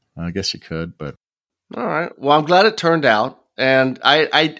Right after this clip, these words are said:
Speaker 2: I kinda knew what had happened on the fishing trip because you talked to me about it previously, but glad that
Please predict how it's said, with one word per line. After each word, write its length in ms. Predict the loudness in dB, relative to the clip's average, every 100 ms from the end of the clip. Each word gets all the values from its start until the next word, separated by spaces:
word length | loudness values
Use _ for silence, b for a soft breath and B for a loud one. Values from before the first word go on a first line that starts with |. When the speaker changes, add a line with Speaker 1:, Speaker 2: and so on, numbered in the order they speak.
| -6
Speaker 2:
I 40 |
kinda 300 | 0 0 2
knew 420 | 2 2 2 0
what 300 | -2 -2 0
had 100 | 2
happened 360 | 2 0 0 -2
on 100 | -2
the 80 | -2
fishing 380 | -6 -6 -6 -6
trip 360 | -6 -6 _
because 380 | -14 -8 -8 -8
you 80 | -10
talked 360 | -4 -4 -4
to 60 | -8
me 100 | -10
about 260 | -6 -6 -6
it 100 | -8
previously, 460 | -10 -10 -12 -12
but 240 | -8 -10 B B B B -2
glad 360 | 2 4 4
that 340 | 2 0 -2